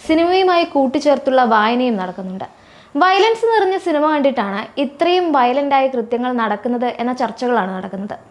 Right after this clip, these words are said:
സൂപ്പർ സ്റ്റാർ ചിത്രങ്ങളടക്കം വിമർശനങ്ങൾ നേരിടുകയാണ്. ഇതുമായി ബന്ധപ്പെട്ട് ഫെഫ്ക പുറത്തിറക്കിയ ഒരു കുറിപ്പ് ഇപ്പോൾ ശ്രദ്ധേയമാവുകയാണ്. ആ കുറിപ്പിൽ പറയുന്ന പ്രധാന കാര്യങ്ങൾ ഇങ്ങനെയാണ്. സമീപകാലത്ത് നാടിനെ നടുക്കിയ അരുംകൊലകൾ ചെയ്ത ചെറുപ്പക്കാരെ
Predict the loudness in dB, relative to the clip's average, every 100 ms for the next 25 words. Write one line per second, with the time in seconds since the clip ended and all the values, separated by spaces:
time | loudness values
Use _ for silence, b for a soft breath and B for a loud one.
0 | B B -12 0 2 2 0 2 0 0
1 | -2 -2 0 0 0 -6 -8 -4 -2 -2
2 | -2 -2 0 0 0 -2 -2 -4 -6 -8
3 | -14 B B B 2 4 4 4 4 4
4 | 2 2 0 -4 -6 0 0 0 -2 0
5 | 2 0 2 0 2 2 2 2 0 0
6 | 0 -4 -2 0 0 0 -2 0 0 0
7 | -4 -4 -6 -6 -10 B B B -2 0
8 | 4 4 4 2 2 4 2 0 0 2
9 | 2 2 0 0 0 -4 -10 -6 -2 0
10 | -2 -4 -8 -12 -20 B B B -2 2
11 | 4 4 4 4 4 2 2 4 2 2
12 | 0 2 0 2 2 2 2 0 2 2
13 | 2 2 -2 -2 0 0 -2 -2 -2 -2
14 | -2 -2 -6